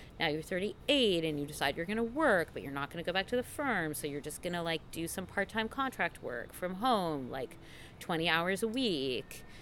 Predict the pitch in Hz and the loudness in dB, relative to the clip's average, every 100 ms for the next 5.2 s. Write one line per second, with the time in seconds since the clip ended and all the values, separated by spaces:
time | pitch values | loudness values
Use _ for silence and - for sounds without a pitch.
0 | - - - 202 175 147 156 156 147 156 | -16 -8 0 4 4 4 2 2 2 2
1 | 156 160 160 165 165 165 - - - - | 2 2 2 4 4 2 -4 -16 -18 -20
2 | - - - - - 180 170 190 180 190 | -20 -20 -18 -16 -6 -2 0 2 2 0
3 | - 247 - 147 110 123 143 170 190 196 | 2 2 2 -2 -4 -2 0 0 2 0
4 | 214 226 226 269 294 - - - - 196 | 2 0 0 -2 -2 -2 -4 -8 -2 2
5 | 180 - | 0 -2